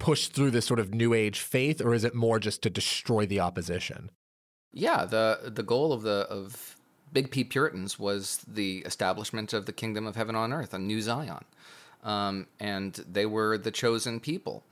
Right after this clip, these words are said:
Speaker 2: Uh, yes, the ideal here, an unrealizable ideal, is the creation, insofar it is, as it is possible, of the ideal society. This is a, a,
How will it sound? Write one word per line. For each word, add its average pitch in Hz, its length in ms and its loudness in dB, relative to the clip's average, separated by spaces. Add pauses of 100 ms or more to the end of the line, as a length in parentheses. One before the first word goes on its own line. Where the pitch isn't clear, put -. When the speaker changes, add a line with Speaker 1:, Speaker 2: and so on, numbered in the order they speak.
(460)
Speaker 2:
Uh, 95 400 -6 (160)
yes, - 480 -2
the 104 100 0
ideal 101 560 2
here, 98 380 -4
an 101 140 -4
unrealizable 101 1000 0
ideal, 76 540 -10
is 110 520 -2
the 117 100 -4
creation, 101 580 -2
insofar 104 580 -2
it 107 60 -6
is, 117 200 -6 (140)
as 98 180 0
it 107 120 -6
is 147 100 -6
possible, - 520 -6
of 104 200 0
the 110 160 0
ideal 107 400 0
society. 135 720 -4
This 110 180 -2
is 113 160 -4
a, 104 200 0 (340)
a, 90 160 -4